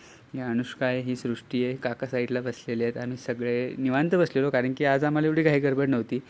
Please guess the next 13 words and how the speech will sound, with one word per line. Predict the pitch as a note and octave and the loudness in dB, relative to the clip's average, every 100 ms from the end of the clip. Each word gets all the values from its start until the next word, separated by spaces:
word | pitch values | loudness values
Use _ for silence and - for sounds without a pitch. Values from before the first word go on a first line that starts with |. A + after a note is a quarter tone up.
| - - - - | -18 -20 -12 -8
त्याच्यानंतर | A#2+ B2+ B2+ B2+ - | -4 -2 -2 -6 -4
समोर | C3 C3 | 0 2
गाणे | C3 B2 A#2+ | 4 2 2
चालू | C3+ C#3 C3 | 2 0 0
होते | B2 C3+ C3+ - - - - - - - | -2 -4 -6 -10 -20 -20 -20 -20 -20 -12
आणि | - C#3 D3+ D#3 D#3+ E3 - | -4 0 2 4 2 0 -4
असंच | D#3 E3 | -6 -4
मागं | E3 D3 D#3 | -2 0 0
थोडा | D3+ | 0
टाईमपास, | D3+ D3 C#3 D3 D3 - | 0 0 0 -4 -6 -6
एन्जॉय | C#3+ C3 C3+ C3+ | -2 0 2 0
चालू | C#3+ C#3 C3 | -2 -2 -2
होता | C3 - | 0 0